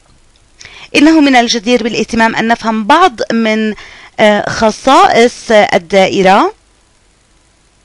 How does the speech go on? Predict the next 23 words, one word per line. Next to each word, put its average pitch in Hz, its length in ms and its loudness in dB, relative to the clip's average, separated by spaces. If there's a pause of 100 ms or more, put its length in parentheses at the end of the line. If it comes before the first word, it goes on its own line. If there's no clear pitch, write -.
(500)
وأول 233 440 0
شيء - 300 -2
عندما 214 340 0
يكتشف 202 380 -8
الأشخاص - 460 -4 (180)
الدائرة، 208 920 0 (540)
آه، 214 120 2
وعليك 214 380 0
أن 208 120 -2
تنظر 208 280 -6
إلى 202 240 -4
القمر 202 440 -2
لترى 190 400 -4
دائرة، 220 540 2
لكن، 302 640 2 (540)
آم، 254 500 4 (960)
أول 240 240 2
مرة 233 160 2
سيقولون: 226 480 -4
"حسنًا، 214 340 -2
ما 226 160 -2
هي 233 180 0
خصائص - 440 -4